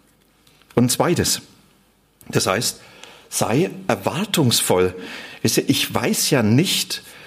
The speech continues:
was Petrus und Johannes durch den Kopf gegangen ist, als sie dem Gelähmten gesagt haben, "Steh auf und lauf umher." Wären sie Deutsche gewesen,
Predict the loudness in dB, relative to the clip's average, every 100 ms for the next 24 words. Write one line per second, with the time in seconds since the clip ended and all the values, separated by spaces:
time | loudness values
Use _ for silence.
0 | -6 -4 -4 -2 -4 0 0 0 0 0
1 | 2 2 2 0 0 0 0 -4 -2 0
2 | 0 -2 -2 -2 -2 0 0 0 -4 -8
3 | -18 -8 -2 -2 0 2 2 2 2 0
4 | 0 0 2 0 -2 -2 0 2 2 0
5 | -2 -4 0 2 2 2 0 -2 -6 -10
6 | -16 _ _ _ _ _ _ _ 0 0
7 | -2 -6 -6 -2 -2 -2 -6 -12 _ _
8 | _ _ _ _ _ _ _ _ _ _
9 | _ _ -20 -2 0 0 0 -2 0 2
10 | 2 2 2 2 0 0 0 -2 -4